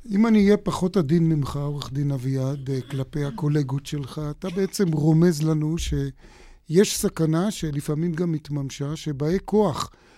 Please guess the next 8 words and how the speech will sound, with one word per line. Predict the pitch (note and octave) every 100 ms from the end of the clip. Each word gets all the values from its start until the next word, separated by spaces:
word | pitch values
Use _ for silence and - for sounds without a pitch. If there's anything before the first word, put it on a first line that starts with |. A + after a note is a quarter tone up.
| _ _
של | - - D3+
אותו | C#3+ F3+
תובע | F3+ E3+ D3+ G3 F3
שהתיימר | - D3 D3 D3 F3+
לתבוע | E3 C3 C3+ F3
בשם | C#3 - E3 E3
ציבור | - E3 C#3+ G3 F#3
גדול, | F#3 F3+ C4 A3 A3+